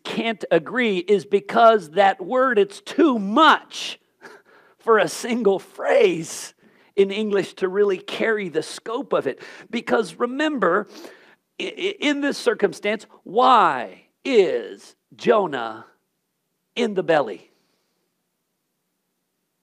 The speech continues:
What brought him to this point?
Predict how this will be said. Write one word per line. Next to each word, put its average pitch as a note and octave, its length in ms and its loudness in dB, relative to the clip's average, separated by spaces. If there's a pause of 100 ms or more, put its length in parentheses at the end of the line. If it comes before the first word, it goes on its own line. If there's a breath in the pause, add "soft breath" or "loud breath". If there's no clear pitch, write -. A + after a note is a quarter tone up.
(1040)
What G3+ 260 -4
brought A3+ 280 2
him A3 120 -6
to A3 100 0
this G#3 180 -2
point? A3+ 400 -8